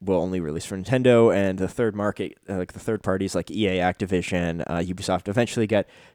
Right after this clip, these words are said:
consumed and bought up by one of those three coalitions, and basically it's just, like,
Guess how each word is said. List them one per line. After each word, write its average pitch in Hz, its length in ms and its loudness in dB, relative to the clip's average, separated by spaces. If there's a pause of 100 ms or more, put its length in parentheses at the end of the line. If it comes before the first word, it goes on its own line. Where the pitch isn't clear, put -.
consumed 131 760 2
and 101 140 0
bought 98 260 4
up 95 160 0
by 87 160 0
one 90 220 -2
of 85 80 -6
those 80 240 -6
three 95 260 -4
coalitions, 92 760 -2
and 87 100 -8
basically 82 520 -6
it's - 120 -10
just, - 200 -12
like, 78 220 -4